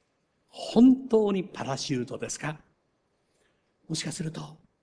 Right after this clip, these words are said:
何の役にも立たないリュックサックを担いで飛び出してはいませんか？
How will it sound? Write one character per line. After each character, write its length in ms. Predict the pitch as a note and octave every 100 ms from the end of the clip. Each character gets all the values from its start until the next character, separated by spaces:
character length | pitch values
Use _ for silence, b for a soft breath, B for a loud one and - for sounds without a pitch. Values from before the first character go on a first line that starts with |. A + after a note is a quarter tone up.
| _ -
何 280 | - A#3+ C4+
の 100 | C4+
役 200 | B3 B3
に 80 | A#3
も 140 | G3
立 120 | E3+ D3
た 120 | F3
な 180 | F3 F3
い 160 | D3+ B B B B
リ 160 | C3+ F#3+
ュ 40 |
ッ 60 | -
ク 80 |
サ 140 | G3 G3
ッ 120 | -
ク 140 | -
を 80 | D#3
担 340 | D3 - F#3+ E3
い 40 |
で 520 | D#3+ D#3 C#3+ - - _ _ _ _ _ _ _
飛 140 | -
び 60 | C3+
出 140 | C#3+
し 60 | C#3
て 140 | -
は 100 | A#2+
い 120 | - C#3
ま 140 | C3+
せ 140 | F#3
ん 80 | F3
か？ 260 | D#3 D3